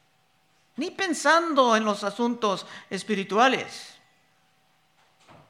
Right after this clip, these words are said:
Cristo va a decir delante de Pilato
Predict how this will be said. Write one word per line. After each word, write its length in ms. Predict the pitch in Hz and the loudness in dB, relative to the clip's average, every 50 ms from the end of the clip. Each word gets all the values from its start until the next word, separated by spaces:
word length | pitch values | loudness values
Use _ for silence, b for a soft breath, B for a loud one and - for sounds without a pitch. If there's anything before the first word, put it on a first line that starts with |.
| _ b b b b b b b b b b b b b | _ b b b b b b b b b b b b b
Cristo 380 | - 226 262 302 302 294 - 254 | 4 6 6 6 6 4 6 8
va 120 | 254 254 | 10 10
a 60 | 254 247 | 10 10
decir 500 | 240 226 233 - 277 277 269 254 247 233 | 8 4 2 0 0 4 4 4 4 4
delante 420 | 233 233 233 240 240 240 254 214 | 2 4 4 4 2 2 2 0
de 100 | 214 202 | 0 0
Pilato 760 | 208 214 214 233 269 269 233 - 202 208 233 269 277 - - | 0 0 2 2 2 2 0 -4 -4 -2 -2 -4 -6 -8 -16